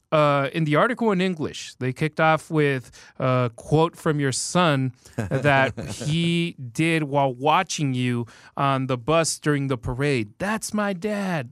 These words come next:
Speaker 1: That's my dad." I saw that video because you shared it with me
Speaker 2: Mm-hmm.
Speaker 1: through text, and man, I felt,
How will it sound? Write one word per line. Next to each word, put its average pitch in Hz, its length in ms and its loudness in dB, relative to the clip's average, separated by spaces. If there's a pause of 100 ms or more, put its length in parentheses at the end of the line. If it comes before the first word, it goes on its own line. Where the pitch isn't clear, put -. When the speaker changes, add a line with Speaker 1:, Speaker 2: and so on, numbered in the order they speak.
Speaker 1:
That's 202 320 -8
my 196 140 -4 (220)
dad." 170 280 2 (260)
I 226 240 4
saw 214 400 2
that 208 220 0
video 156 280 0
because 143 480 -2 (140)
you 156 160 2
shared 190 400 2
it 151 140 2
with 139 260 0
me 135 220 2
Speaker 2:
Mm-hmm. 92 320 -8
Speaker 1:
through 156 220 4
text, 165 460 2
and 139 220 2
man, 165 320 2
I 175 160 2
felt, 165 480 2